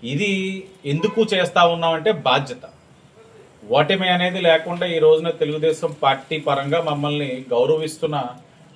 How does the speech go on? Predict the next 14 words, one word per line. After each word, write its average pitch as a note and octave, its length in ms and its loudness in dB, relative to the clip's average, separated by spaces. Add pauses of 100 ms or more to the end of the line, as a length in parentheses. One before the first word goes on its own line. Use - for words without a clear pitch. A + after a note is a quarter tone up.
(160)
మా A#2 60 0 (120)
పార్టీ E3 380 0
సభ్యులకి D#3+ 480 -2
మేము D3 180 -6
చేయగలిగేది D3+ 560 -2
ఇదే. A2 140 -10 (760)
అదే C#3+ 160 4 (120)
చేసుకుంటూ D3+ 480 0
వెళ్తా D3 300 2
ఉన్నాం. A#3 140 -2 (120)
భవిష్యత్తులో F3+ 580 0
కూడా A#3 160 6
అదే F#3+ 120 0 (100)
కొనసాగిస్తూ D3 520 -2